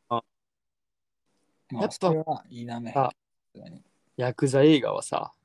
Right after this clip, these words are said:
Speaker 2: うん。
Speaker 1: まあ、俺らはさ、ちょっともう知らんやん。
Speaker 2: うん。
Speaker 1: その、その時代っていうかさ、を知らんから、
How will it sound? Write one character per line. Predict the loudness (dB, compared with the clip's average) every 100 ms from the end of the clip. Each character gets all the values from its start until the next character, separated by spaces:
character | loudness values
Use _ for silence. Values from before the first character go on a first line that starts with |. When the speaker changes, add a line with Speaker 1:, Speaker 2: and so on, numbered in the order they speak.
| _
Speaker 2:
う | -20
ん。 | -20 _ _ _ _ _ _ _ _ _
Speaker 1:
ま | -2
あ、 |
俺 | 0 0
ら | 2
は | 2 2
さ、 | -2
ち | -4
ょ | -4
っ |
と | -4
も | -4 -2 -4
う | -6 _ _ _ _ _ _ _
知 | -4 0
ら | 0
ん | 0
や | 0 -2
ん。 | -4 _ _ _
Speaker 2:
う | -12
ん。 | -12 -14 _ _ _ _ _ _ _ _ _ _ _ _ _ _ _ _ _ _
Speaker 1:
そ | -6
の、 | -4 -4 -6
そ | -4 -2
の | 0
時 | 2
代 | 4 4 0
っ | -6
て | -6
い | -4
う |
か | -2 -4
さ、 | -4 -6 -10 _ _ _ _ _ _ _ _ _ _ _ _ _ _ _ _ _ _ _ _
を | -8
知 | -6 0 2
ら | 2
ん | 2
か | 2
ら、 | 0 -2